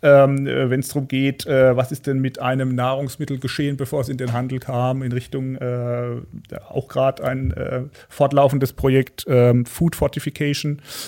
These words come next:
in Dritte Weltländern. Absolut richtig, dass wir da I-O-T-Devices brauchen, äh, und auch teilweise schon verwenden. Aber viel wichtiger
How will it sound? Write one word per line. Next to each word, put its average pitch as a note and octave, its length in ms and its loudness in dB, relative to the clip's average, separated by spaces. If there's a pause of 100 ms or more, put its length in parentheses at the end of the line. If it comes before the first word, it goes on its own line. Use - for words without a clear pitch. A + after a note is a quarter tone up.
in D#3 120 2
Dritte D3+ 260 0
Weltländern. C3+ 640 2 (760)
Absolut F#3 880 0
richtig, D3+ 540 -2
dass D3 180 0
wir C#3 100 2
da C3 380 4
I-O-T-Devices C3+ 1000 0
brauchen, D#3+ 800 -2
äh, D#3 300 -2
und C#3+ 220 -6
auch C3+ 180 -4
teilweise C3 380 -2
schon B2+ 160 -8
verwenden. B2+ 460 -6 (300)
Aber C#3 160 0
viel C3 200 -2
wichtiger D#3+ 640 0